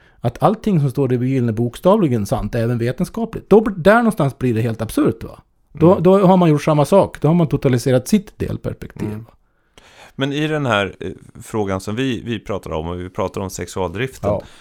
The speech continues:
Speaker 2: skulle det inte vara enklare om man gjorde, jag vet inte om det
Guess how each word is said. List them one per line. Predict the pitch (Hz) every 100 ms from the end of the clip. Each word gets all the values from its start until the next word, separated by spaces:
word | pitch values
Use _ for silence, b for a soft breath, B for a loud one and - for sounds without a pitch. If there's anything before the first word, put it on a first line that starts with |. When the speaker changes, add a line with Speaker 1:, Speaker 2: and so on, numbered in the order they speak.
| B
Speaker 2:
skulle | - - 156 147
det |
inte | 165 135
vara | 117
enklare | 127 110 95 92
om | 98
man | 113
gjorde, | 127 104 87
jag | 113
vet | 120 -
inte | 123
om |
det | 98